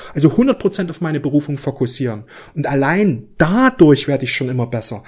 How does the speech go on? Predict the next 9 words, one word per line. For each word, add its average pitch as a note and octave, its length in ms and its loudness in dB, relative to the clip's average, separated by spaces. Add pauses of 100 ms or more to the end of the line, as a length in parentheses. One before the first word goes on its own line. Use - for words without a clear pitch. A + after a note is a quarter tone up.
(160)
Allein D3+ 400 0
dadurch B3 640 2
kreiere E3+ 420 0
ich D3+ 140 -4
immer D#3 200 -2
mehr, C3+ 440 -4 (260)
immer D#3 300 0
mehr, B2+ 340 -4 (760)
immer E3+ 480 2